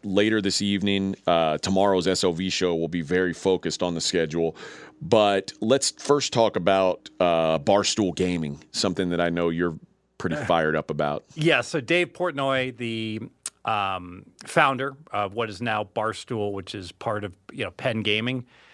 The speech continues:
Speaker 2: um, had a situation occur where James Salinas, former Super Contest winner, great guy,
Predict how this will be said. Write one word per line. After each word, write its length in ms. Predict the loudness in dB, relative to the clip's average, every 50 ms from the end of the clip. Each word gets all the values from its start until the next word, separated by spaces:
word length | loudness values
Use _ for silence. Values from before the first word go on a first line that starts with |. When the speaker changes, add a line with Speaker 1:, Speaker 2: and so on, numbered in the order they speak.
| _ _ -20 _ -2
Speaker 2:
um, 400 | 0 0 2 2 0 -2 -4 -6 -2
had 140 | -2 -2 -2
a 40 |
situation 760 | 0 -4 -4 -4 -2 0 2 2 2 0 0 -4 -10 -10 -10
occur 340 | -10 -8 -6 -4 -4 -4 -4
where 420 | -4 -4 -2 -2 0 -2 -2 -4 -8 -16 -20 _ _ _ _ _
James 280 | 0 2 2 2 0 -2
Salinas, 400 | -6 -4 -4 -4 -2 -2 -4 -6
former 600 | -8 -8 -4 -4 -2 -2 -2 -2 -4 -4 -4 -8 _
Super 320 | -14 -6 -6 -6 -4 -4 -6
Contest 520 | -2 -2 -2 -2 -2 -4 -8 -8 -8 -6
winner, 180 | -6 -6 -4 -2
great 320 | 0 0 0 0 0 -4
guy, 240 | -10 -14 -14 -14 -18